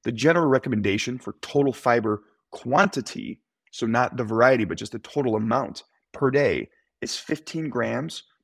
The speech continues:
per one thousand calories consumed. The average consumption, in America at least, is under fifteen grams. So, okay, if you're eating two thousand calories per day,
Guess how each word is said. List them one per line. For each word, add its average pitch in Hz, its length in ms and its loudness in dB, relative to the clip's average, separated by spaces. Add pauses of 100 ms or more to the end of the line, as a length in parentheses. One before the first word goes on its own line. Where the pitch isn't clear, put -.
per 117 160 0
one 117 300 2
thousand 113 380 4
calories 104 420 -4
consumed. - 520 -10 (1300)
The 123 140 2
average 123 300 4
consumption, 113 600 -8 (500)
in 123 60 -4
America 135 380 0
at - 120 -8
least, 87 300 -6 (260)
is 123 120 -6
under 139 140 0
fifteen 120 520 -6
grams. - 480 -10 (520)
So, 123 280 6
okay, 117 200 0
if - 140 -12
you're 127 80 -6
eating 110 220 -4
two - 140 -8
thousand 104 340 0
calories 95 360 -2
per - 140 -8
day, 101 300 0